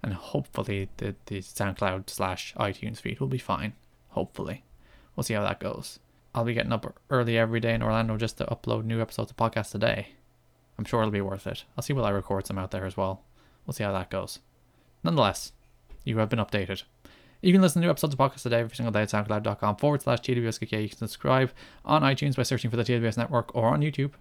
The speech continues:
As I said, you can find it there. You can follow me on Twitter at Garrett Kidney, G A R R E T T K I D N E Y. Thanks for listening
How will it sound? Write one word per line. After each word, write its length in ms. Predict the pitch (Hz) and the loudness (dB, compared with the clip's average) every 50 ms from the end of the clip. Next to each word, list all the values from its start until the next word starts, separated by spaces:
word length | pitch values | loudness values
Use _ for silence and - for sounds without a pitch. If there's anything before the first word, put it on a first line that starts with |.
| - 117 | -8 -6
As 120 | 110 - | -4 -4
I 40 | 131 | -2
said, 240 | - - 131 131 - | -2 -2 -4 -4 -4
you 80 | 131 - | -6 -6
can 100 | - 113 | -4 -2
find 160 | 107 113 135 | -2 0 0
it 60 | 127 | 0
there. 220 | - 107 107 107 - - - - - - - | 0 0 -2 -2 -6 -12 -20 -20 -18 -6 -2
You 80 | 139 127 | 0 0
can 100 | 113 104 | 4 8
follow 180 | - 156 165 | 8 8 8
me 180 | 160 147 147 - | 8 2 0 2
on 180 | - 175 185 165 | 4 6 6 6
Twitter 280 | - 127 117 110 110 - | 4 2 2 2 2 2
at 180 | 127 123 - | 2 2 2
Garrett 220 | - 110 107 101 - | 2 2 2 2 0
Kidney, 200 | 98 104 104 98 | 0 0 0 -2
G 200 | - 110 107 107 | -2 -2 0 0
A 160 | 104 107 - | 0 0 0
R 320 | 113 113 110 110 107 107 | 0 0 0 2 0 0
R 100 | 110 - | -2 -2
E 100 | 120 110 | -2 -4
T 120 | 107 113 104 | -4 -2 -2
T 120 | 113 104 | -4 -2
K 120 | - 113 | -2 -2
I 80 | 107 104 | -4 -2
D 160 | 101 104 101 | -2 -4 -4
N 60 | 98 | -4
E 40 | 98 | -4
Y. 320 | 101 104 104 107 107 104 - - - - - - - | -2 -2 0 0 0 -2 -4 -8 -14 -20 -20 -14 -6
Thanks 160 | - - - | -4 -4 0
for 80 | - 135 | 2 2
listening 220 | 131 - - 131 | 2 2 2 0